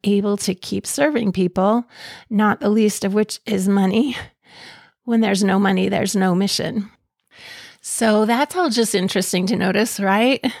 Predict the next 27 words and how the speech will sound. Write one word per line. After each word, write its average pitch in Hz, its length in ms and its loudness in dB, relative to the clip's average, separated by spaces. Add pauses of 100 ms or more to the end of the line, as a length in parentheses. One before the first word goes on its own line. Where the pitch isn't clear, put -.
(1120)
And 240 180 2
then 294 380 0
I 254 80 0
realized 214 640 2
another 214 460 2
source 190 420 -2
where 202 140 0
some 202 260 -2
of 202 120 -2
this 214 200 -2
guilt 202 560 -4
might 208 300 -2
be 202 80 -2
coming 302 320 0
from. 196 400 -2 (640)
For 220 320 2
those 262 240 4
of 247 100 2
us 226 160 2
who 233 100 2
belong 208 360 2
to - 160 -2
the 226 120 0
Church 208 360 -2
of 226 100 -2
Jesus 208 380 -4
Christ - 460 -4